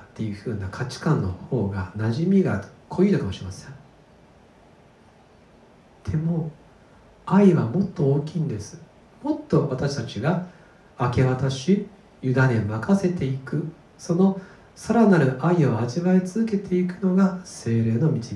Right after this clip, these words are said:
く道ですから。今日私たちは、神の御霊に導かれる人が神の子供ならば、私たちもまた改めて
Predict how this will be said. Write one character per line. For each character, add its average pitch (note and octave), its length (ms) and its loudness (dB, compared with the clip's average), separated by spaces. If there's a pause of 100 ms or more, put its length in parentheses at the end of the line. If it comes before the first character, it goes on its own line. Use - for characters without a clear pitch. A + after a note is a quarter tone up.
(120)
く D3+ 180 -6
道 D#3+ 60 -4 (280)
で G2 80 -6
す F#2 300 -8
か - 100 -14
ら。 - 140 -18 (840)
今 E3+ 140 4
日 C3 40 4
私 B2 240 -2
た A2+ 60 -6
ち - 180 -10
は、 F3 200 -2 (720)
神 B3 320 0
の C#3+ 160 4
御 A2+ 80 -2
霊 C#3+ 60 -2 (400)
に A3 120 6
導 F#3 380 4
か F#3 100 2
れ E3 60 4
る D#3+ 60 2
人 D#3 120 2
が B2 80 0
神 A2 120 -4
の G2 80 -4
子 G2 100 -10
供 F2+ 160 -10
な - 80 -14
ら - 180 -18
ば、 - 140 -18 (760)
私 C3+ 260 2
た A#2 80 -2
ち - 140 -8
も A2 80 -2
ま C3+ 120 -4
た E3 300 -2
改 F#3+ 580 2
め F#3 160 4
て F#3+ 380 0